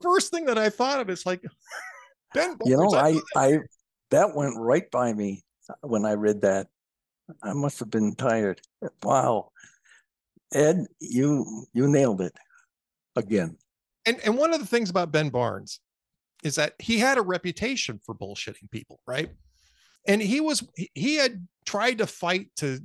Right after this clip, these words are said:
Speaker 1: to salvage the credibility of the whole Texas Air National Guard story when it became clear that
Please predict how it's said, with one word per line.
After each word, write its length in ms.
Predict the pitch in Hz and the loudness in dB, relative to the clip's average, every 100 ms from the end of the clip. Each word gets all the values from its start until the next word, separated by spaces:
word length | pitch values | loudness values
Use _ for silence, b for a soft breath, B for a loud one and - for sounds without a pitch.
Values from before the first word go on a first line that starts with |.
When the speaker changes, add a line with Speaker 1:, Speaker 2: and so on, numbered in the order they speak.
| - | -10
Speaker 1:
to 260 | 139 123 120 | -6 -6 -4
salvage 540 | - - 151 175 156 - | -2 0 0 0 -2 -6
the 80 | |
credibility 600 | - 160 139 139 143 127 120 | -2 0 2 2 2 2 -2
of 100 | 104 | -2
the 180 | 113 | -6
whole 240 | - 143 123 | -4 -4 -2
Texas 340 | 143 - - | -4 -6 -4
Air 140 | 127 123 | -2 -2
National 320 | 120 - 117 | -4 -6 -6
Guard 320 | 110 123 117 | -2 -2 -2
story 440 | - 110 101 110 b b b _ | -8 -10 -10 -12 b b b _
when 240 | 147 147 | 0 2
it 100 | 170 | 0
became 340 | 156 156 160 143 | -2 0 -2 -2
clear 400 | - 185 175 165 | -2 2 4 4
that 200 | 131 | 2